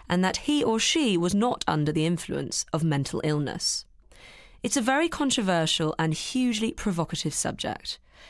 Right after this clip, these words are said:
We have with us to answer questions and then to get involved in debate,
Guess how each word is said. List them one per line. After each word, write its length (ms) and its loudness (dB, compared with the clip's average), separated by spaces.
We 100 2
have 260 0
with 160 2
us 280 0
to 140 -2
answer 280 0
questions 560 -2
and 140 0
then 100 0
to 120 -2
get 220 -4
involved 460 -2
in 160 -2
debate, 480 -4